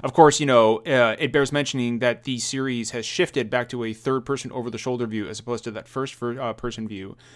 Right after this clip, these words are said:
that Resident Evil seven utilized. And I feel like this is more effective. Like, I love Resident Evil seven, but I like the, I don't know, there's,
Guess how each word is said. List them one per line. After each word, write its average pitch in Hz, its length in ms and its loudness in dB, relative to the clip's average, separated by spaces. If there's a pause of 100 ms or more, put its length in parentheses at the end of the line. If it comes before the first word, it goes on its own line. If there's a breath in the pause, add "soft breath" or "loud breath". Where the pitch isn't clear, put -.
(240 soft breath)
that 127 120 -2
Resident 127 260 4
Evil 107 120 0
seven 139 320 0
utilized. 101 540 -6
And 135 180 -10
I 147 180 4
feel 160 220 2
like 117 260 0
this 120 200 0
is 117 120 -4
more 113 200 -2
effective. 117 540 -4
Like, 117 200 -2
I 147 120 4
love 127 320 6
Resident 123 220 0
Evil 113 140 -4
seven, 127 280 -2
but 127 120 4
I 131 80 4
like 123 400 2
the, 117 380 -2 (580 soft breath)
I 170 60 6
don't 170 100 6
know, 135 120 6
there's, 127 200 2